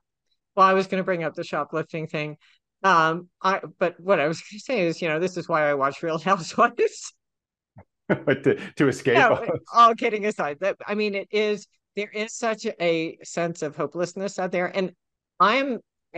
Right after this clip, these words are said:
Speaker 1: your audience will laugh at this, but I am a deeply optimistic person. You know, if you know me personally, you know, I, I'm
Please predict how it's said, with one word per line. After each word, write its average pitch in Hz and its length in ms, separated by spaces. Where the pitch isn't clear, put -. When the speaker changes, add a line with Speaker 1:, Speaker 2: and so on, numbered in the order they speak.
Speaker 1:
your 175 400
audience 151 380
will 143 120
laugh 151 280
at - 100
this, 131 360
but 143 220
I 214 120
am 247 280
a 175 140
deeply 170 640
optimistic 156 720
person. 294 640
You 196 140
know, 160 200
if 170 180
you 165 160
know 185 280
me 185 460
personally, 226 760
you 214 100
know, 170 260
I, 165 280
I'm 165 380